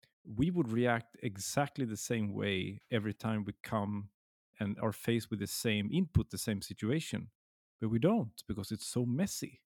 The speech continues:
It is so messy and it's so interconnected. It's like this web of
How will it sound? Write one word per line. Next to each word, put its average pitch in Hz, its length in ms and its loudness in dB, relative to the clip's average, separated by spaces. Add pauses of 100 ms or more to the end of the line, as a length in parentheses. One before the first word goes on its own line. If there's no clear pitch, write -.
(680)
It 117 140 -6
is 113 100 -4
so 175 300 0
messy 147 380 -2
and 110 180 0
it's - 180 -6
so 175 440 -2
interconnected. - 920 -4
It's 107 140 -10
like 113 220 -2
this 113 160 -4 (220)
web 151 320 2
of 117 160 -2